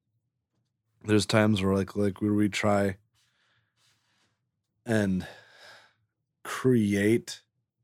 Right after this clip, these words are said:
something bad that might not necessarily be bad. I guess that just goes back to the whole cards thing. That's really, I guess,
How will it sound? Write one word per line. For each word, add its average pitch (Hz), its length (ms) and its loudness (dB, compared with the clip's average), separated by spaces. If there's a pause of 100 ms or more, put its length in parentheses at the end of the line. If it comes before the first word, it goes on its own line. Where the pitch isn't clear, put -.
(1300)
something 101 800 -2
bad 98 760 -2 (140)
that 92 180 -6
might 95 220 -4
not 92 180 -6
necessarily 90 680 -8
be 90 260 -8
bad. 98 360 -4 (160)
I 170 120 6
guess 165 180 6
that 156 100 4
just 139 180 -2
goes 127 160 2
back 113 200 0
to 110 80 -4
the 98 60 0
whole 95 160 0
cards 80 340 -6
thing. - 180 -20 (880)
That's 110 260 -4
really, 95 260 -4
I 90 100 -4
guess, 90 320 -6